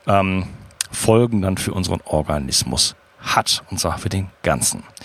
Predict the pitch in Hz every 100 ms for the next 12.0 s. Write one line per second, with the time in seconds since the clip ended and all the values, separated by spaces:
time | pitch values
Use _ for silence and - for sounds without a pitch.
0 | - - - - - 123 120 104 - 135
1 | - 120 104 98 107 - 135 - 120 110
2 | 104 107 98 95 - - 113 107 - -
3 | 101 101 92 95 - 110 117 98 - 107
4 | 113 90 - - - - 98 117 131 -
5 | - _ _ - - - 82 80 - 80
6 | 78 90 110 - - 104 104 95 - 113
7 | 98 - - 92 90 107 117 117 107 -
8 | - - 95 92 92 107 107 - 82 90
9 | - - - 95 - - - - 76 78
10 | 80 95 92 - - - 90 95 - -
11 | - _ - 110 127 - 85 - - -